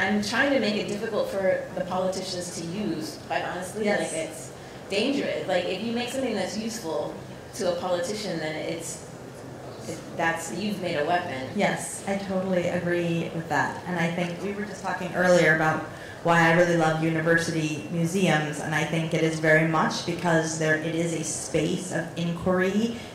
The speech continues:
Speaker 2: and attempt to impact, and sort of like a seminar in a classroom to think about things from different points of view.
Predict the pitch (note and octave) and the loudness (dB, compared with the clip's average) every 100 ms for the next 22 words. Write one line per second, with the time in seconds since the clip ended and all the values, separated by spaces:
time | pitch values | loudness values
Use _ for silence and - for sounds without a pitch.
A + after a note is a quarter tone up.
0 | - E3 D#3+ D#3+ E3+ E3+ - E3+ E3+ F3 | -2 0 0 -2 -2 -2 -4 -2 0 0
1 | F3+ G3+ B3+ - - E3+ E3+ E3+ F3 E3 | 2 2 2 -2 -6 -2 0 2 2 2
2 | E3+ E3 E3+ - E3+ E3 D#3+ D#3 D#3+ - | 2 0 0 0 0 2 2 2 0 0
3 | F3 - A3 A3+ A#3+ F3+ F3+ F#3 F3 D#3+ | 0 0 0 0 0 0 0 0 2 2
4 | D#3+ F3 E3+ E3+ D#3+ E3 - E3+ E3+ E3 | 2 0 0 -2 -2 -2 -2 0 0 -2
5 | E3+ E3 F3+ | 2 4 4